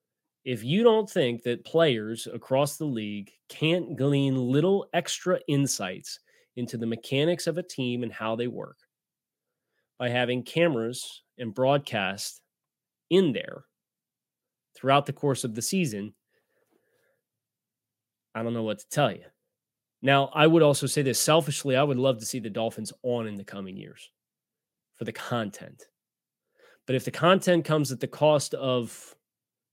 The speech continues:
potentially winning football games, you can miss me with the content.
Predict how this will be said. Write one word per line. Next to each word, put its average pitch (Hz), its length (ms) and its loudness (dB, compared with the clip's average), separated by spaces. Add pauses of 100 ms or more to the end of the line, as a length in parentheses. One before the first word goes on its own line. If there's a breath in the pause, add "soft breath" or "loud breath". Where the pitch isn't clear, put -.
potentially 151 480 2
winning 131 200 0
football 156 380 2
games, 131 320 -2 (280 loud breath)
you 165 180 2
can 156 120 2
miss 147 200 2
me 139 80 2
with 127 140 0
the 123 60 -4
content. 143 460 -2